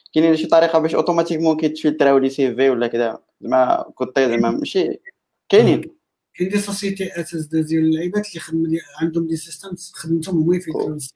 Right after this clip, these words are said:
Speaker 2: في وياخذ لي ممكن.
Speaker 1: واش، كيفاش كيتبازاو باش كنكون يدوز السي في ديالك؟
Speaker 2: يدوز التكست، وورد تو تكست ولا بي دي اف تو تكست، وكيت-، كيدار، آه، تانديكسا كامل،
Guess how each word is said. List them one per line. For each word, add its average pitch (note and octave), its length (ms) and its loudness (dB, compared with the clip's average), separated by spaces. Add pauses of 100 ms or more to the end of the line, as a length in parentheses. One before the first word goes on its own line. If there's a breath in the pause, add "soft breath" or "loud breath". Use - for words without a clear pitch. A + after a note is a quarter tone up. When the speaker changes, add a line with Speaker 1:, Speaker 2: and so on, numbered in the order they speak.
(120)
Speaker 2:
في F3 120 -2
وياخذ D#3+ 240 -4
لي D3+ 120 -2
ممكن. C3 260 -4
Speaker 1:
واش، - 200 -2 (320)
كيفاش A#3 220 4
كيتبازاو D#3+ 500 4
باش B2+ 220 -2
كنكون B2 540 -2
يدوز A#2+ 240 0
السي A#2 220 -2
في G#2+ 120 -2
ديالك؟ G2 280 -4 (320)
Speaker 2:
يدوز D#4+ 140 8 (120)
التكست، A3+ 500 2
وورد G#3 320 6
تو G#3 140 0
تكست G#3 320 2
ولا G3 120 4
بي F#3+ 80 -4
دي F3+ 180 0
اف F3+ 80 -4
تو - 160 -10
تكست، F#3+ 520 -6
وكيت-، G#3 480 -2
كيدار، F3+ 760 2
آه، C#3+ 560 0
تانديكسا G#3 500 6
كامل، G#3 440 4